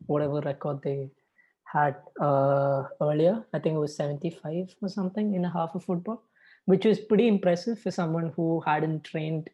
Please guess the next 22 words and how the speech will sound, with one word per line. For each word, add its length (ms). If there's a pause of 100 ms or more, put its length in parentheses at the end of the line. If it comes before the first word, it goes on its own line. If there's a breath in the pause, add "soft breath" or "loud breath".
(100)
even 300
for 160
a 60
week 380 (180)
coming 300
into 240
the 100
game. 240 (760 soft breath)
But 160
again, 340 (220)
uh, 500
for 180
me, 160
what 280
interests 380
me 120
most 320
about 240
the 80
Thiago 400
signing 560
is 360